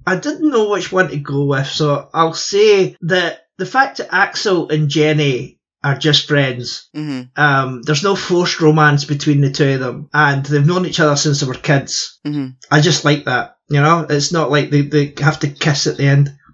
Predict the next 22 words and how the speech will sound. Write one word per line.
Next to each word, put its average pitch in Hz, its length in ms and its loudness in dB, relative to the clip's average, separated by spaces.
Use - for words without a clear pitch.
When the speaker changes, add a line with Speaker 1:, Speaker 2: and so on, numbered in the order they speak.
Speaker 2:
Apparently 175 320 2
there 165 100 4
was 156 120 0
a 151 40 -6
version 156 280 0
of 143 80 0
the 139 80 -4
script - 340 -4
where 143 80 0
she 139 180 0
was 131 380 0
his 139 220 -2
love 135 180 0
interest, 127 440 -4
and 143 100 -2
I'm 135 120 0
glad 135 200 0
they 123 120 0
took 135 180 -8
that 87 200 0
out, 92 320 0
because 135 460 -4